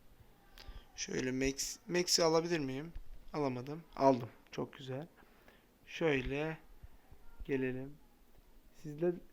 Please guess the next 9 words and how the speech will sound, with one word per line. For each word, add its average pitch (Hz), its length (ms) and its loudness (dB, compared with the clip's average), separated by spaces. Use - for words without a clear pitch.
sizlerle 185 500 2
de 190 60 2
oynamak 139 400 0
istiyorum 127 380 -4
arkadaşlar. 131 720 -6
Ee, 135 560 2
kulübüm-, 165 480 -2
kulübüme 165 420 -2
gelerek 170 460 2